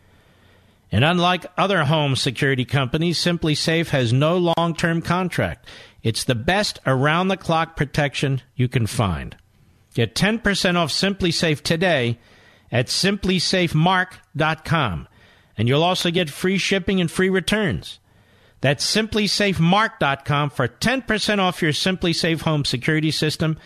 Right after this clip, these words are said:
simply safe mark dot com. Now, folks, I have the utmost respect, enormous respect for your intelligence.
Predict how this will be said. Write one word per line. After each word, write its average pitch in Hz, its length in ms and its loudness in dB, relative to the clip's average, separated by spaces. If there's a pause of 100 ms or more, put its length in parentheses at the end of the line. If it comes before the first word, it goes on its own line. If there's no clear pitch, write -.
(320)
simply 180 460 0
safe 151 340 0
mark 135 300 2
dot 117 260 0
com. 101 240 0
Now, 120 140 0
folks, - 480 -2 (2250)
I 180 140 2
have 165 600 0 (480)
the 143 260 0
utmost 151 540 0
respect, - 560 -2
enormous 175 640 2
respect - 460 -2
for 113 100 -2
your 98 140 2
intelligence. 90 640 -4